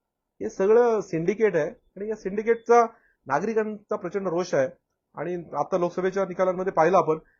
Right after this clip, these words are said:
की नागरिकांनी खूप म्हणजे बघितलं की मतदार राजाने एकदा निवडणूक हातात घेतली की काय परिस्थिती होऊ शकते, त्याचा परिणाम,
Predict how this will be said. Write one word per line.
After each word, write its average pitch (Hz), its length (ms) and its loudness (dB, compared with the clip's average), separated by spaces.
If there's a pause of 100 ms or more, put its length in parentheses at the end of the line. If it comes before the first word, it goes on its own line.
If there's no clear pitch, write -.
(180)
की 170 160 -6
नागरिकांनी 165 720 -2 (440)
खूप 170 280 -12
म्हणजे 156 200 -4
बघितलं 151 380 -4
की 147 300 -8 (440)
मतदार 143 300 0
राजाने 180 280 -2
एकदा 180 140 -4
निवडणूक 175 300 -4
हातात 143 160 -2
घेतली 151 240 -8
की 160 80 -12
काय 165 200 0
परिस्थिती 160 360 -8
होऊ 143 100 -4
शकते, 139 340 -8 (380)
त्याचा 170 180 -8
परिणाम, 180 500 0